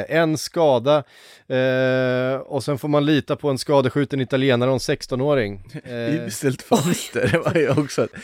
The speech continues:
Speaker 2: <laughs> det, det är inte slut än.
Speaker 1: Nej.
Speaker 2: Det är ju det.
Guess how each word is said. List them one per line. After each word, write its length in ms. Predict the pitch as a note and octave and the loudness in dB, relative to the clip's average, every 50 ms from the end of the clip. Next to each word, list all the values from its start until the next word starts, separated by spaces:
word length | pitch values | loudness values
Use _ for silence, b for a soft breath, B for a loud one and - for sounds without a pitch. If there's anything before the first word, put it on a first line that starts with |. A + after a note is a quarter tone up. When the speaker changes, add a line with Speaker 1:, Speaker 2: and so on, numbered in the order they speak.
| - | -18
Speaker 2:
<laughs> 180 | - - - - | -18 -18 -16 -10
det, 320 | E3+ - B3 C#3 C3+ A2+ - - - - - A#3 - C#4 D3 - - - - F3+ - - - - B B B B B B | -6 -4 -2 -2 -2 -4 -4 -6 -12 -14 -12 -10 -8 -6 -6 -6 -4 -2 0 0 0 -2 -8 -14 B B B B B B
det 80 | D#3+ F3 | 2 2
är 40 | |
inte 180 | F#3+ F#3 - F#3 | 2 2 0 -4
slut 480 | - - - D#3+ G3+ A3+ D4+ - - E3 | -6 0 2 2 2 2 0 -6 -4 -2
än. 260 | A#2+ G2+ F#2 E2+ F2+ - _ _ _ _ _ _ _ _ - - | -2 -2 -4 -6 -12 -14 _ _ _ _ _ _ _ _ -18 -12
Speaker 1:
Nej. 240 | A#2 G2+ G#2 A#2 B2+ | -10 -10 -10 -10 -8
Speaker 2:
Det 60 | - | -6
är 40 | E3+ | -4
ju 60 | F#3 | -2
det. 240 | F3+ F#3+ F#3 C3+ G#2 | 2 2 2 2 0